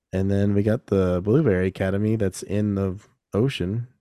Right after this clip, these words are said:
of all places. Um, I am excited to see shiny Metagross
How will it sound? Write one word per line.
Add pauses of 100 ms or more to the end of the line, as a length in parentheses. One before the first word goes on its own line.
(100)
of
all
places. (1200)
Um, (1600)
I
am
excited
to
see
shiny
Metagross